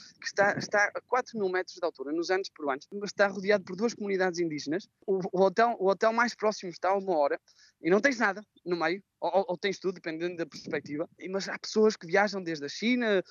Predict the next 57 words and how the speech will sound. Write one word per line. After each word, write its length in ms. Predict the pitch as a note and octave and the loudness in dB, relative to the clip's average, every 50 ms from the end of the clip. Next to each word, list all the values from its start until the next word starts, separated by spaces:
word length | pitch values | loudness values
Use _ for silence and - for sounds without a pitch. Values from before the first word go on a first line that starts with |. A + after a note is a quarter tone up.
| - D3+ | -2 -2
desde 180 | E3 E3 C#3 D3+ | -2 0 0 -2
a 20 | |
Austrália, 580 | D3 C#3 - - - F3 F#3+ G#3+ A3 G#3+ G3 F3+ | -6 -6 -8 -2 2 4 6 6 6 4 2 2
desde 300 | E3+ E3+ F3+ E3 D#3 E3+ | 0 -4 -6 -6 -6 -10
a 20 | |
Inglaterra, 400 | E3 D3+ D3+ D3+ - F3+ F#3 G#3 - _ _ _ _ _ | -8 -8 -10 -6 -6 -8 -8 -8 -16 _ _ _ _ _
para 160 | _ - F#3+ F#3 | _ 0 2 2
virem 340 | D#3 F3+ G3+ A3 A3+ A3 - _ _ _ _ _ - G3+ A3 A#3+ D4 D#4+ - _ _ _ _ _ _ | 2 0 0 0 0 -2 -6 _ _ _ _ _ -6 -4 -2 -2 -2 -4 -10 _ _ _ _ _ _
e, 300 | F#3+ F#3 G3 - G3+ F#3+ | -2 -2 0 0 -2 -4
e 40 | F#3 | -2
para 180 | - F#3+ F#3+ | 0 0 0
se 100 | F3+ - | 0 2
sentarem 500 | - F#3+ F3 D#3+ F#3 F#3 F#3+ G3+ G3+ F#3 | 0 0 2 4 4 4 4 4 2 0
aí, 360 | F3+ F3+ F#3+ A3+ C4 B3+ G#3 | -2 0 0 -2 -2 -2 -2
é 60 | E3+ E3 | -2 -2
uma 80 | E3+ | -2
experiência 340 | E3+ - - F3+ F3+ - G3+ | -4 -2 -2 -2 0 0 -4
que 60 | E3+ | -6
demora, 320 | E3+ F3+ F#3 G3 G#3 A3 - - - - _ | 0 2 4 4 4 2 0 -2 -16 -16 _
eh, 80 | - E3+ C#3+ | -6 -6 -2
seis 260 | - - B3 G3+ F#3 | 0 0 0 2 2
horas. 220 | G3 G#3+ D3+ - - | 2 0 0 -4 -10
Então, 160 | - E3 D#3+ | -10 -10 -6
tu 100 | - E3+ | -4 -4
entras 220 | F3 F3+ F#3+ F3+ | -4 -4 -4 -4
às 120 | F3+ F3 F3 | -6 -4 -2
nove 160 | G3 G#3 G3 | -4 -4 -2
da 60 | G3+ G3+ | -4 -6
manhã, 300 | F#3 E3+ D3+ D#3+ G#3 B3 - _ _ | -4 -2 0 0 -2 -2 -4 _ _
tens 200 | - D#3+ D#3+ D3 | -8 -8 -6 -6
um 100 | E3+ D#3+ | -6 -6
passeio 380 | - - D#3 - F#3 F3+ F3+ F3 | -6 -6 -4 2 2 4 4 2
fantástico, 600 | - D#3+ C#3 - E3+ F3+ F#3 - - F3 E3 D#3+ | 0 -8 -2 2 2 2 2 0 -8 -10 -6 -2
vais, 260 | D#3+ E3+ F3 F3+ E3 | 0 0 0 0 0
vais, 260 | D#3 F3 F3+ F3 - _ _ _ _ - | 0 0 0 0 -2 _ _ _ _ -4
vais 160 | D#3+ F3 F3 - | -2 -2 -2 0
conhecer 320 | G3 F#3 E3 - G3 F#3+ | -4 -4 2 2 2 2
as 100 | F#3+ - | 2 0
comunidades, 600 | - F#3 F3+ F3 D#3 E3+ F#3 F#3 F#3+ F3 E3+ E3 | -2 -4 -2 2 4 6 6 6 4 0 -4 -2
vais 200 | E3 F3 F#3 F3 | -2 -2 0 0
entender 440 | F3+ F3 E3+ E3+ E3+ F3 G3 G3+ G3 | -2 0 0 0 4 6 4 4 4
o 20 | |
que 140 | - - G3 | 2 -2 -2
é, 20 | F3+ F3+ _ - _ _ _ - | -2 -4 _ -20 _ _ _ 0
o, 100 | G3 F#3 | 0 2
o, 320 | F#3+ G3+ F#3+ F#3+ G3+ F#3 | 2 2 0 0 0 -2
os 100 | E3 - | -4 0
seus 180 | - F#3+ F3+ F3 | 0 0 0 0
idiomas, 560 | F#3 E3+ D3+ F3+ G3 G3+ G3 F#3+ F#3 F3 - | -4 2 4 4 4 4 4 2 0 -2 -2
os 120 | F3 D#3 | -10 -6
seus 160 | - F#3 F3+ - | -6 -6 -6 -4
saberes, 400 | F3 D#3 D#3+ F#3+ G#3 G#3 F3 - | -6 0 4 4 4 4 0 -6
como 160 | - F3+ F3+ | -8 -8 -8
é 60 | F3+ | -8
que 100 | - - | -4 -4
eles 120 | F#3+ F3 E3 | -6 -4 -4
usam 320 | F#3+ G3 F3+ G3 G3 F#3 | -4 -4 -2 0 0 0